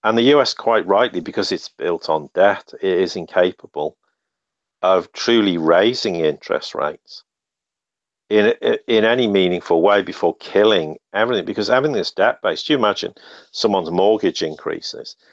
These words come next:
their credit card debt increases. You know, maybe, maybe they've got some other loan that's ti-, you know, or may-, maybe,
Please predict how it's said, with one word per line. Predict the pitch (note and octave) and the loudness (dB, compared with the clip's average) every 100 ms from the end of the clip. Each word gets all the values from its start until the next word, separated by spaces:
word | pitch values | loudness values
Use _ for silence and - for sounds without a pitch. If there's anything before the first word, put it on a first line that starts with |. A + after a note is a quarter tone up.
| _ _ | _ _
their | - F#2 | -2 -2
credit | - G#2 A#2 - | 2 2 0 -2
card | F#2 D#2+ - | 0 0 0
debt | D2+ C#2+ - | -2 -4 -8
increases. | E2+ - E2+ E2 - - - - _ _ _ _ _ _ | -16 -12 -12 -12 -16 -18 -20 -20 _ _ _ _ _ _
You | - | -20
know, | - _ _ | -20 _ _
maybe, | F#2 G#2 G2 G2+ F#2 F#2 F#2 | 0 0 0 2 2 2 -2
maybe | F#2 G2+ | -2 0
they've | F#2 F2+ - | 2 0 2
got | F#2+ F2+ | 0 2
some | - F2+ F#2 | -2 -2 0
other | F2+ F2 | 2 4
loan | F2+ F2+ E2 | 4 2 0
that's | E2 - | -6 -6
ti-, | F2 E2 | -2 -2
you | F#2+ | 0
know, | E2+ D#2+ | 2 4
or | D#2+ | 2
may-, | E2 D#2+ D#2 - _ _ _ _ - | -2 -8 -12 -18 _ _ _ _ -6
maybe, | G2 F#2+ F#2 F2 F2+ | -2 0 0 -4 -4